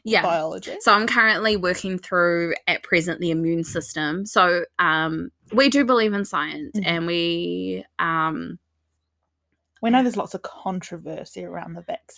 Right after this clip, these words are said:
Speaker 2: vaccine and all that sort of
Speaker 1: Yeah.
Speaker 2: stuff, but, you know, it is what it is.
Speaker 1: It is what it is. Dan got the vaccine. I will be booking mine shortly,
Speaker 2: Mm-hmm.
Speaker 1: but I have, um, a health condition that I have to get a test for before I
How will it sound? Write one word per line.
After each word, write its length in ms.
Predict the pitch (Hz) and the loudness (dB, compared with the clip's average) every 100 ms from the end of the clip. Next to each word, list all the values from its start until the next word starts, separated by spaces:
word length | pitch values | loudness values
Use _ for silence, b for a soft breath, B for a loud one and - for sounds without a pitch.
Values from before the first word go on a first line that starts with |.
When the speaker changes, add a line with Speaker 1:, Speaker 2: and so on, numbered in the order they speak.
| - | -2
Speaker 2:
vaccine 200 | 165 160 | -2 -4
and 120 | 165 160 | -12 -10
all 80 | |
that 180 | 156 - | -10 -10
sort 200 | - 175 | -12 -8
of 80 | 190 | -4
Speaker 1:
Yeah. 100 | 320 | -4
Speaker 2:
stuff, 320 | - 160 _ - | -4 -12 _ -12
but, 180 | 143 - _ _ _ b b b b | -10 -12 _ _ _ b b b b
you 120 | 196 | -4
know, 260 | 202 220 453 _ _ _ 208 | 0 2 0 _ _ _ 2
it 100 | 202 | 4
is 180 | 214 | 2
what 140 | 220 233 | 0 -2
it 100 | 233 | -2
is. 320 | 453 - - | -4 -6 -4
Speaker 1:
It 120 | 233 | 0
is 160 | 254 262 | 0 0
what 100 | 381 | 0
it 140 | 330 | 2
is. 320 | 214 208 208 | 4 4 2
Dan 260 | - 185 202 | 0 0 0
got 140 | 226 | -2
the 80 | 240 | -2
vaccine. 560 | 226 - - 190 185 175 | -2 -4 -6 -4 -4 0
I 260 | 185 196 | 2 4
will 340 | 208 202 196 208 | 2 2 4 2
be 180 | 233 226 | 0 -4
booking 560 | 226 - 226 214 208 | -4 -4 -2 0 0
mine 580 | 196 180 175 175 180 185 | 0 2 2 0 -4 -4
shortly, 600 | 175 - 170 175 180 190 | -6 -6 -6 -4 -2 -2
Speaker 2:
Mm-hmm. 160 | 185 190 | -2 2
Speaker 1:
but 520 | 190 180 180 - - - B B B B B _ - | 6 6 4 0 -10 -10 B B B B B _ 2
I 640 | 185 185 190 190 185 190 185 | 6 8 8 6 4 0 -2
have, 500 | 180 180 175 175 - - - | -2 0 -2 -6 -14 -18 -4
um, 260 | 160 165 - | -2 -2 -4
a 80 | 208 | -4
health 320 | - 185 170 | 0 0 -2
condition 420 | - 165 160 175 | -6 -4 -4 -4
that 100 | 170 | -2
I 60 | 160 | -2
have 260 | - 151 - | -4 -12 -8
to 280 | 165 156 156 | -4 -4 -4
get 200 | - 147 | -6 -6
a 60 | |
test 420 | 151 - 143 - - | -6 -4 -4 -4 -2
for 180 | 156 | -2
before 420 | 156 160 170 151 147 | -2 -6 -4 -2 0
I 220 | 147 | -2